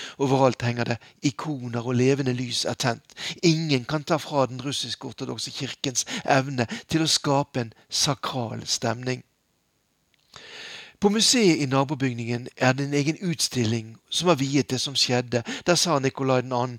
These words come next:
valgte å abdisere femtende mars nitten sytten i en jernbanevogn på stasjonen i Pskov, noen hundre kilometer sørvest for den daværende hovedstaden Petrograd. Blindgaten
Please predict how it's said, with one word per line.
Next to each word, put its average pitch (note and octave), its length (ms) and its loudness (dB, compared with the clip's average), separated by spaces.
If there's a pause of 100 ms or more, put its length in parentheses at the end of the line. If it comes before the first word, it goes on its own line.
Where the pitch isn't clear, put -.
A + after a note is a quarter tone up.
(220)
valgte C#3+ 320 4
å - 80 0
abdisere B2 800 2 (180)
femtende C#3 560 -2
mars A#2+ 300 -2
nitten B2 260 -6
sytten B2 460 -8 (340)
i E3 220 2
en D#3+ 100 0
jernbanevogn D3 800 2
på E3 160 -4
stasjonen C3+ 560 -2
i B2+ 80 -2
Pskov, - 560 -2 (400)
noen E3 160 2
hundre E3 320 0
kilometer C3 560 0
sørvest D#3+ 480 2 (240)
for G3 80 2
den F3+ 160 -4
daværende B2 480 0
hovedstaden A#2 720 -4 (180)
Petrograd. C3 640 0 (800)
Blindgaten C3 1040 2